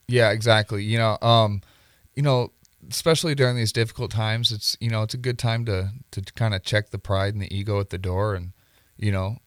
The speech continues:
accept the help, because we're out here and we wanna help, and we know that during these difficult times, um, it can be very hard with this pandemic, and we wanna do our part to make sure that families are taken care of, and,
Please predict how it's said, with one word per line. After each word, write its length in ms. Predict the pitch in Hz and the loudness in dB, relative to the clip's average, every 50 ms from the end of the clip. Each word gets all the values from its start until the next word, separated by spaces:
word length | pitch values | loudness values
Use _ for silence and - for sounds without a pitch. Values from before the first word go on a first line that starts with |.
| _ _ | _ _
accept 480 | - 101 - - - 123 110 - - - | -6 -4 -2 2 2 2 2 2 0 -2
the 100 | - 92 | -2 0
help, 300 | 95 104 110 117 - _ _ _ - | 2 2 2 0 -2 _ _ _ -8
because 600 | - 98 - - 101 95 95 95 92 95 - - - | -6 -6 -4 -2 -2 0 0 -2 -2 -4 -8 -10 -8
we're 240 | - 101 104 101 98 | -2 0 2 4 4
out 180 | 98 98 101 | 4 4 2
here 220 | 101 104 101 104 110 | 2 0 0 0 0
and 120 | 107 104 | -2 -2
we 100 | 95 92 | -2 -2
wanna 260 | 92 95 98 101 92 | -2 -2 -2 -2 -2
help, 340 | 92 92 95 95 104 107 - | 0 0 2 2 2 0 -2
and 120 | 104 98 95 | -4 -2 -2
we 100 | 95 95 | -2 0
know 240 | 95 98 92 95 | 0 0 0 0
that 280 | 98 101 95 90 87 - - _ - - _ _ _ | 0 0 -2 -4 -4 -8 -14 _ -20 -20 _ _ _
during 240 | - 117 113 113 110 | 6 8 8 8 6
these 160 | 110 107 101 | 4 0 2
difficult 460 | - - 107 104 - - - 110 87 | 2 2 2 2 2 -2 -4 -4 -2
times, 600 | 95 110 107 104 104 110 113 120 131 - - - - - | 0 0 0 2 0 0 -2 -2 -4 -4 -6 -8 -6 -4
um, 500 | 101 98 98 98 95 92 95 98 110 - - _ _ _ _ _ _ - | -2 0 0 0 -2 -4 -4 -8 -10 -14 -18 _ _ _ _ _ _ -2
it 100 | 107 104 | -2 0
can 120 | 110 104 | 2 2
be 100 | 101 101 | 2 2
very 280 | 95 104 104 104 101 92 | 4 4 4 4 4 4
hard 340 | 98 101 104 113 117 107 | 4 4 4 2 2 -2
with 120 | 98 92 95 | -6 -6 -4
this 160 | 98 92 - | -4 -4 -2
pandemic, 640 | - - 95 92 92 92 95 98 107 98 90 - - | -2 -2 -2 -2 -2 -2 -2 -2 -2 -2 -4 -6 -8
and 180 | 95 85 85 - _ _ _ _ _ _ _ _ | -8 -8 -10 -12 _ _ _ _ _ _ _ _
we 120 | - 107 107 | 0 2 2
wanna 260 | 104 101 101 98 92 | 2 2 0 0 0
do 180 | 95 101 95 | 0 0 0
our 140 | 95 98 92 | 2 0 0
part 300 | 92 - - 95 95 92 | 0 -2 -2 -2 -2 -2
to 100 | - 98 | -4 -4
make 180 | 92 95 92 90 | -4 -4 -4 -4
sure 240 | - - 98 98 95 | -4 -4 -4 -2 -2
that 260 | 95 92 87 - - | -2 -4 -6 -8 -6
families 400 | - - 98 95 95 95 90 90 | -4 -2 -2 -2 -2 -2 -4 -4
are 100 | 95 92 | -4 -4
taken 300 | - - 98 95 92 90 | -4 -4 -4 -4 -4 -6
care 240 | 90 - 92 90 92 | -6 -4 -2 -2 -2
of, 160 | 98 95 - | -2 -4 -4
and, 200 | 90 85 87 - | -6 -6 -8 -10